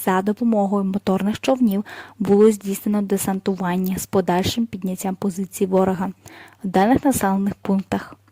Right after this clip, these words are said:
А саме зараз, якщо очікуєш визволення Нової Каховки, напиши в коментарях під відео, що Нова Каховка — це Україна. Продовжимо.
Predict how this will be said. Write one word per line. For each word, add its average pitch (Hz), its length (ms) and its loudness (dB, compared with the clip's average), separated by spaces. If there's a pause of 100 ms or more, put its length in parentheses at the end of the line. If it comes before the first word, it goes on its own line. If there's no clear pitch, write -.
(500)
А - 120 0
саме 254 340 6
зараз, 226 380 4
якщо - 320 0
очікуєш - 580 2
визволення 196 600 2
Нової 208 280 2
Каховки, - 580 0 (100)
напиши 226 460 2
в - 60 0
коментарях 190 580 -2
під 185 300 -10
відео, 196 320 0 (320)
що - 200 -2
Нова 247 300 6
Каховка — - 600 -6 (220)
це - 220 0
Україна. 190 680 -2 (540)
Продовжимо. 190 720 0